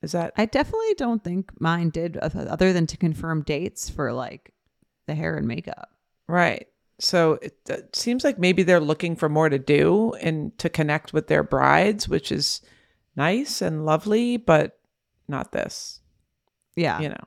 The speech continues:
Speaker 1: maybe being like, "Oh, we found this new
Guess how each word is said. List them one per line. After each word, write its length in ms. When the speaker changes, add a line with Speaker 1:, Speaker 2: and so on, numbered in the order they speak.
Speaker 1:
maybe 260
being 300
like, 240
"Oh, 400
we 180
found 380
this 240
new 340